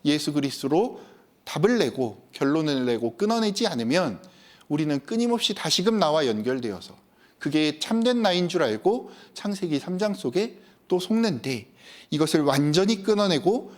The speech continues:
그 상태를 알고 그것의 복음의 답을 내는 것, 그것이 우리가 받을, 우리가 받은 응답인 줄 믿습니다.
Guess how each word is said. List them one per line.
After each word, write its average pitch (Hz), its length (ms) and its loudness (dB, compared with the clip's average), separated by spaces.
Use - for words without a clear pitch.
그 139 180 -2
상태를 147 540 -8
알고 123 580 -2
그것의 127 380 -8
복음의 117 360 -4
답을 - 300 -2
내는 185 240 2
것, 117 180 2
그것이 127 600 -2
우리가 120 240 -6
받을, 202 500 -2
우리가 123 300 -8
받은 190 640 -4
응답인 113 300 -4
줄 151 120 -8
믿습니다. 120 500 -12